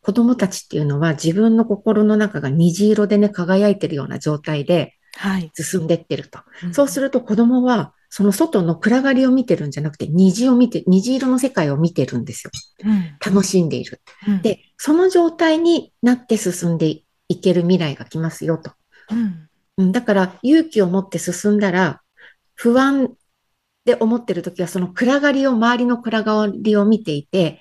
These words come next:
Speaker 2: うん。
Speaker 1: あー、怖い、今まではこっちに進んでなかった、いつも家の中の明かりの中で暮らしてた。
Speaker 2: うん。
Speaker 1: だけれども、いや、きっとあっちに意識を向けると、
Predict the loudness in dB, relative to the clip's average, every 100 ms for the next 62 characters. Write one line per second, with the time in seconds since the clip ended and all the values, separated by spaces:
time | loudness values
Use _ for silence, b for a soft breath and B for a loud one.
0 | -8 -4 -4 -2 -4 -4 -2 0 4 4
1 | 4 2 2 0 -2 -6 0 2 2 -4
2 | -2 0 0 0 -2 -6 -4 -2 -2 B
3 | B B B -8 -6 -2 0 0 -2 -4
4 | -2 0 0 -2 -4 -6 -6 -8 -2 0
5 | 2 2 0 -2 -8 -8 -6 -6 -6 -10
6 | -12 -20 _ -2 0 2 0 0 -2 0
7 | 2 2 0 -2 2 2 0 -6 b b
8 | b _ -6 -6 -6 -14 -10 -10 _ 0
9 | 2 2 -2 _ _ _ -6 -6 -4 0
10 | 2 2 0 0 0 -2 -4 -8 -8 -4
11 | -4 -4